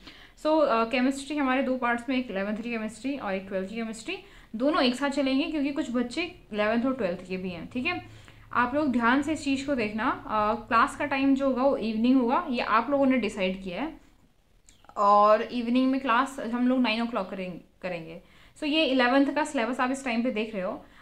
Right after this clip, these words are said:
हमारे पास तीन part में inorganic, inorganic, अ,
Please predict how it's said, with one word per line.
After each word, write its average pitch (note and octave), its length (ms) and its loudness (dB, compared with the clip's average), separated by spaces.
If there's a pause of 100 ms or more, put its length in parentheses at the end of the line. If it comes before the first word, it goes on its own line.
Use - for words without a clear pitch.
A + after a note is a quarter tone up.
हमारे A3+ 240 0
पास C4+ 240 -2
तीन C#4 200 2
part C4 240 4
में C4+ 240 0
inorganic, A#3 540 0
inorganic, A#3 680 0 (160)
अ, F#3+ 40 -8